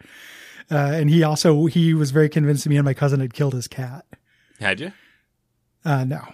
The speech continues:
Speaker 2: Okay.
Speaker 1: I was, and in the dream, I was, like, literally just, like, arguing to a judge, like, "I love cats, sir. I would never do that. Anyone who knows me knows I love cats."
Speaker 2: Even Magneto's cat.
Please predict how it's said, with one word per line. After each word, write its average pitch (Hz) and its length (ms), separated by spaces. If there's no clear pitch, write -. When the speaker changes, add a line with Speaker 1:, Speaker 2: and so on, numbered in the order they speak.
Speaker 2:
Okay. 240 300
Speaker 1:
I 147 100
was, 170 120
and 180 220
in 180 140
the 175 100
dream, 180 260
I 156 80
was, 143 100
like, 151 120
literally 151 380
just, 135 160
like, 160 120
arguing 147 320
to 139 60
a 135 40
judge, 135 240
like, 139 140
"I 170 60
love 180 260
cats, 123 480
sir. 139 360
I 151 60
would 156 100
never 165 200
do 170 180
that. 131 320
Anyone 180 280
who 175 100
knows 165 240
me 156 80
knows 139 420
I 165 60
love 143 160
cats." - 520
Speaker 2:
Even 170 320
Magneto's 113 580
cat. 71 280